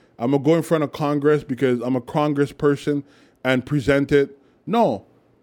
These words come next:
it, the people have to request this. The people have to be there. Whether you come up with a master plan,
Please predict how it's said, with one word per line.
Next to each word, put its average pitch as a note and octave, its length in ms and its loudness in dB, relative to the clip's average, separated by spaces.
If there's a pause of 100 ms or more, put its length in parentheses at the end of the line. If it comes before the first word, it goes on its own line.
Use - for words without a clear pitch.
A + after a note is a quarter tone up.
(280)
it, F#3+ 200 -8
the G3 120 4
people G#3 560 2
have C#3+ 240 -2
to C#3+ 100 -4
request C3 460 -2
this. - 380 -8 (500)
The D#3+ 120 4
people G#3 460 2
have D#3+ 260 0
to D#3 100 -2
be C3+ 320 0 (400)
there. C3 380 4
Whether A3 460 2 (520)
you F#3+ 280 4
come G#3 160 2
up F#3+ 100 2
with F#3 100 4
a E3+ 60 6
master D#3+ 440 2
plan, D#3 480 0